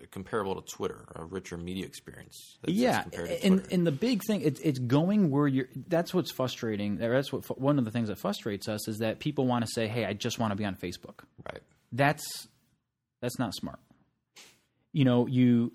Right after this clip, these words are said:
Speaker 2: you need to be where your customers are.
Speaker 1: Right.
Speaker 2: That's the thing. You know, a lot of women are on Pinterest. That's why I bring that up. That's why I think it's important.
Speaker 1: Okay.
Speaker 2: Is that, is,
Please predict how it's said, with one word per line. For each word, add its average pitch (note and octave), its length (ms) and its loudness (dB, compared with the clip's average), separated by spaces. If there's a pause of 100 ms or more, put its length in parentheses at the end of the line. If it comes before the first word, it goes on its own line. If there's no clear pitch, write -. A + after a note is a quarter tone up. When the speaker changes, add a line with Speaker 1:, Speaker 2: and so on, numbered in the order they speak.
Speaker 2:
you D3 180 4
need G3 180 6
to D3 60 8
be A#2 560 4 (340)
where A#2+ 420 4
your G#2 420 2
customers F#2 540 -8
are. - 300 -10
Speaker 1:
Right. - 240 -10 (600)
Speaker 2:
That's A2 200 -4
the G#2 80 -4
thing. A2 240 -4
You A2+ 100 -4
know, G2+ 160 0
a G#2 100 0
lot A2 340 4
of G#2+ 220 0 (280)
women A#2+ 340 4
are F#2+ 140 0
on G2+ 200 0
Pinterest. - 460 -4
That's F2+ 180 -10
why F#2 160 -4
I F#2 40 -6
bring F#2 220 -6
that F2+ 120 -6
up. G#2 100 -6
That's - 200 -12
why F#2+ 80 -8
I F2+ 40 -10
think F2+ 200 -8
it's - 100 -12
important. D3+ 460 -2 (360)
Speaker 1:
Okay. - 420 -12
Speaker 2:
Is G#2 100 -2
that, G2+ 240 0 (360)
is, G#2+ 220 -2